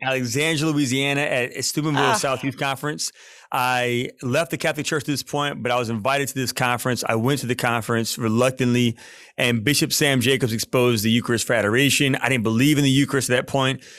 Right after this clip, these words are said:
Speaker 1: but when he
Speaker 2: Yeah.
Speaker 1: came face to face with me, I perceived the real presence of Christ there. And I just, I felt, I, I felt his, uh, his love for me. Um, I perceived the Lord saying in prayer, "I love you."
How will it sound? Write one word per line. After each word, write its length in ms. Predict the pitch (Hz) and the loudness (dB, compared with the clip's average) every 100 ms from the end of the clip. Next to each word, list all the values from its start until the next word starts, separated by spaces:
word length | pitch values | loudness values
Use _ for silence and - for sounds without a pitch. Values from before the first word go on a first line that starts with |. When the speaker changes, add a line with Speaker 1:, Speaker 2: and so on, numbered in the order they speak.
| - | -6
Speaker 1:
but 100 | - | 0
when 80 | 120 | 2
he 60 | 123 | 2
Speaker 2:
Yeah. 60 | |
Speaker 1:
came 320 | - 147 151 135 | 2 2 2 2
face 220 | 143 - | 0 0
to 60 | |
face 200 | 120 139 | 0 0
with 140 | 123 135 | 0 0
me, 240 | 135 135 - | 2 2 0
I 600 | 120 117 117 113 113 117 - _ - | 0 2 2 2 2 -2 -8 _ -4
perceived 540 | 127 - - 143 131 | -2 0 2 2 2
the 80 | 120 | 2
real 180 | 123 120 | 2 2
presence 320 | - 123 110 | 0 0 0
of 120 | 110 | -2
Christ 300 | - 120 135 | 0 0 2
there. 320 | 160 151 147 - _ _ _ _ | 4 4 2 -2 _ _ _ _
And 100 | 131 | 2
I 140 | 113 117 | 4 4
just, 160 | 110 - | 2 0
I 100 | 113 | 0
felt, 380 | - 127 131 131 | 2 2 2 2
I, 300 | 117 - 123 | 0 -2 -4
I 40 | |
felt 360 | 120 - 175 180 | -2 2 4 4
his, 140 | 147 - | 0 0
uh, 120 | 165 - | -4 0
his 180 | 143 117 | -2 0
love 320 | 113 127 135 | 2 2 2
for 100 | 117 | 2
me. 220 | 107 107 | 2 2
Um, 200 | 139 110 | 0 0
I 80 | 117 | -2
perceived 460 | 120 139 - 190 180 | -2 -2 2 2 2
the 60 | |
Lord 200 | 156 139 | 4 2
saying 340 | - 143 135 120 - _ _ _ _ _ _ - | 4 2 2 0 -10 _ _ _ _ _ _ 0
in 160 | 175 | 2
prayer, 320 | - 143 123 120 | 4 4 4 4
"I 80 | 117 | 2
love 240 | 117 113 | 2 2
you." 160 | 95 | 0